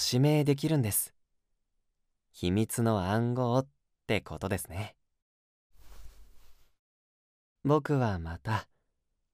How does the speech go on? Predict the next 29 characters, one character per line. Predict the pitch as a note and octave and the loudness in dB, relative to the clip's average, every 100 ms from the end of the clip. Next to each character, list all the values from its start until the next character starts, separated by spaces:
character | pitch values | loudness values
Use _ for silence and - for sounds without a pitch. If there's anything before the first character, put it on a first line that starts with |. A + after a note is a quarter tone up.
| _ _ _ _ | _ _ _ _
あ | - G#2+ | -2 2
な | A#2+ | 2
た | B2+ | 2
に | G#2+ D#2+ | -2 -4
会 | D2+ B2+ | -2 0
い | |
に | C3 | 0
行 | G2 | -2
き | |
た | - G2 | -6 -8
い | |
で | F#2 | -6
す。 | - - _ _ _ _ _ _ _ _ _ _ _ _ _ _ _ _ _ _ | -8 -10 _ _ _ _ _ _ _ _ _ _ _ _ _ _ _ _ _ _
だ | G#2+ | -8
か | G2 D#2+ | -6 -6
ら、 | E2+ - _ _ _ _ _ _ _ _ _ | -8 -12 _ _ _ _ _ _ _ _ _
ぜ | - G2 | -4 -2
ひ、 | - - _ _ _ _ _ _ _ _ _ | -2 -8 _ _ _ _ _ _ _ _ _
来 | A2 A#2 | 6 8
年 | C3+ B2+ | 8 8
も | B2+ C3 | 6 8
呼 | B2 C#3 | 8 8
ん | |
で | C3+ | 6
く | C3+ | 6
だ | C3+ | 4
さ | C#3+ | 2
い | G#2+ | 0
ね。 | A2 C#3 | 0 -2